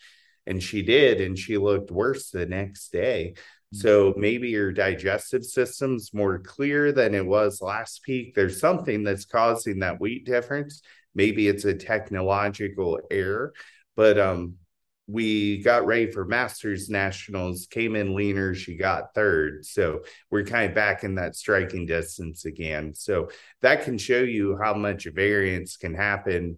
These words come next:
Speaker 1: per person, per peak.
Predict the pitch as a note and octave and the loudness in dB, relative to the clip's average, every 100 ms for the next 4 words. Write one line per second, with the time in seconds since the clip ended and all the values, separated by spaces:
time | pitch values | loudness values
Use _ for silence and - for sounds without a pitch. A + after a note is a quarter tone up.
0 | _ - F2+ F2 E2+ E2+ - G2 F#2+ F#2+ | _ -2 2 2 0 -6 -4 -4 -4 -6
1 | E2+ E2 E2 _ _ _ - F2 - - | -6 -6 -10 _ _ _ -4 -2 -4 -8
2 | F#2 C#2+ - | -8 -8 -14